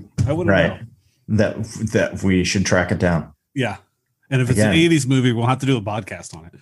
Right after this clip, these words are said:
Speaker 2: Any viewers out there, if you can locate the origination of the Bow and Chicka Bow Wow.
Speaker 1: Yes, please let us know.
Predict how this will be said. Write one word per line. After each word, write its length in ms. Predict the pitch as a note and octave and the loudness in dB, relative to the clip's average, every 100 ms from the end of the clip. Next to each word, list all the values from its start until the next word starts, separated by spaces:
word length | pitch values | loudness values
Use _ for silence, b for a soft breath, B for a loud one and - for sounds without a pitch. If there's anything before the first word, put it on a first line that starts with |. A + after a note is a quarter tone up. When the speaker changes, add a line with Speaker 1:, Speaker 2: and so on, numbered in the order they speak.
| b b - | b b -2
Speaker 2:
Any 220 | A2 A2+ | 2 4
viewers 460 | A2 G#2+ G2+ F2+ F#2 | 4 2 2 0 0
out 220 | E2 - | -4 -4
there, 360 | E2+ D#2 - - | -4 -4 -8 -14
if 120 | - G2+ | -6 -2
you 80 | |
can 180 | G2 F#2 | 0 2
locate 460 | F2+ F#2+ - - C#3+ | 2 0 -2 -6 -4
the 140 | A2+ | -2
origination 880 | G2 A2 C#3 A#2 F#2 - G2 F2 - - | 0 2 2 2 2 0 -2 -6 -10 -12
of 100 | - | -6
the 60 | F#2+ | -4
Bow 320 | G2+ G2 A#2 | 0 2 2
and 80 | A#2+ | 0
Chicka 320 | - C#3 C#3 | -4 -4 -2
Bow 260 | A#2+ A#2 | 2 4
Wow. 460 | A2+ G#2 F2+ E2+ D#2+ | 2 2 -2 -4 -4
Speaker 1:
Yes, 240 | G2 F#2+ - | -4 -6 -2
please 300 | C#3+ D3 C#3 | 0 0 0
let 80 | |
us 180 | A2+ - | -2 -4
know. 300 | A2 G#2+ F#2+ | -6 -6 -8